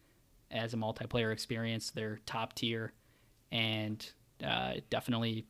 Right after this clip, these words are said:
this game especially deserves respect for what it did in terms of post-launch content and just, you know, mainstream breakthroughs. But that is, you know, two seconds left, so I gotta go. <laughs>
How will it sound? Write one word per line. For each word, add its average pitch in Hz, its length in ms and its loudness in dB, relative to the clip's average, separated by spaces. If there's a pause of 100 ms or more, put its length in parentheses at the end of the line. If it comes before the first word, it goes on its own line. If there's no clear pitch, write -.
this - 140 -6
game 117 280 -2 (380)
especially 120 560 0
deserves 117 380 -2
respect 117 360 -4
for 123 180 0
what 120 140 4
it 110 120 -2
did 117 180 2
in 117 100 2
terms 123 300 -4
of 120 220 -2 (320)
post-launch 117 540 0
content 117 600 -2 (600)
and 110 400 -4
just, - 320 -6 (600)
you - 80 -4
know, - 120 -4 (180)
mainstream 120 1000 2 (760)
breakthroughs. 123 800 0 (180)
But - 240 0 (680)
that 117 280 2
is, 113 500 2
you 120 80 -2
know, 110 160 -2
two 123 160 2
seconds 139 340 0
left, - 160 -2
so - 140 -2
I 147 120 -2
gotta 143 180 -2
go. - 220 -4 (840)
<laughs> 294 60 8